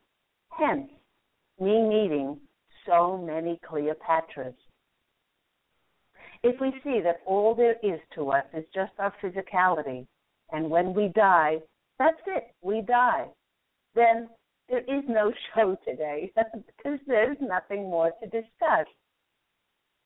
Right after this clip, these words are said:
But with more and more people opening up to reincarnation and the existence of life across the veil, after we cross over, it opens up remarkable, wonderful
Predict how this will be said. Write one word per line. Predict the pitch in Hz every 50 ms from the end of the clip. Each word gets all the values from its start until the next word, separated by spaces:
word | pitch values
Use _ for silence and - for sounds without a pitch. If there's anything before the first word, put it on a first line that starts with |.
| _ _ _
But | - 254 - -
with | 262 262 262 247
more | 240 262 269 269 269 277
and | 262 247
more | 233 226 226 226 - -
people | - 208 190 - - 151 160 - - -
opening | 185 196 196 - - 202 214 214 220 - -
up | 170 151 139 - _ -
to | - 165
reincarnation | 156 147 160 160 170 190 208 220 - - 233 226 220 190 160 143 143 139 - - 143 139 139 - - - _ _ _ - - _ -
and | 220 220 220 220
the | 240 226 226 226 208
existence | 180 175 165 170 180 220 269 269 262 - - 254 262 254 254 254 - -
of | 185 170 - -
life | 170 175 175 180 185 196 214 214 - _ _
across | - 220 _ - - - 170 160 165 165 - - -
the | 180 170 170
veil, | - 180 175 175 165 143 143 147 - _ _ _ _ _ _ _ -
after | 156 156 160 - - - 196
we | 190 220 220 226
cross | _ - 247 254 262 262 254 -
over, | 285 285 285 262 220 185 165 160 170 170 - _ _ _ _ _ _ _ _ _ _ _ -
it | 233 240 - -
opens | 233 247 240 240 240 247 240 240 - 247
up | 220 220 220 - - _ _ _ _ _
remarkable, | 214 220 220 208 208 220 220 226 226 214 214 - 180 - - 143 - 151 165 180 196 190
wonderful | 196 233 254 254 247 233 202 180 - - - - -